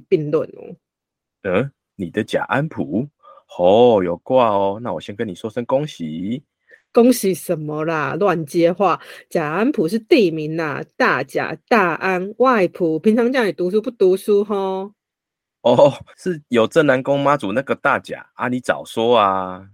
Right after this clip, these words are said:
Speaker 1: 哎呦，台中的甲安埔地区啊，刚好我们都是略懂略懂啦。那里真的曾经是一个非常热闹繁盛的地方哦。它如果以外埔为中心点的话，往北有铁站山，西边有大安海水浴场，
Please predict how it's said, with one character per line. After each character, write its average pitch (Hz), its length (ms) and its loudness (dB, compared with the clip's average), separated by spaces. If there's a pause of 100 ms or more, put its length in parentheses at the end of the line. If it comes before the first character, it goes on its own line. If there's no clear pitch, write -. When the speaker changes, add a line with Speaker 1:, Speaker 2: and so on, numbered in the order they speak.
(340)
Speaker 1:
哎 196 140 -2
呦， 165 160 0
台 208 200 0
中 415 160 4
的 302 120 6
甲 175 220 0
安 240 200 -2
埔 170 160 -4
地 226 140 -2
区 220 160 -2
啊， 196 180 -2
刚 214 220 -4
好 175 160 -6
我 147 120 -2
们 147 200 -8
都 165 120 0
是 180 60 0
略 180 300 2
懂 123 260 -10
略 165 160 -2
懂 71 240 -10
啦。 87 180 -12
那 214 120 -2
里 180 100 2
真 185 160 -2
的 170 140 0
曾 165 160 -8
经 175 120 -2
是 185 120 0
一 170 80 2
个 151 160 -2
非 170 180 0
常 151 240 -8
热 170 160 2
闹 156 220 -4
繁 143 260 -8
盛 185 180 -4
的 147 80 -2
地 151 160 0
方 143 220 -6
哦。 135 240 -12 (340)
它 175 380 2
如 160 160 -2
果 170 140 2
以 151 120 -2
外 220 280 0
埔 139 260 -10
为 143 160 -4
中 165 220 -4
心 170 200 -4
点 143 140 -4
的 - 140 -12
话， 147 320 -2
往 151 240 -6
北 156 180 -2
有 151 160 0
铁 - 180 -6
站 170 220 -2
山， 214 340 0
西 220 320 -2
边 220 280 2
有 165 180 0
大 175 140 -4
安 170 160 -4
海 151 120 -6
水 - 180 -6
浴 190 140 -2
场， - 320 -8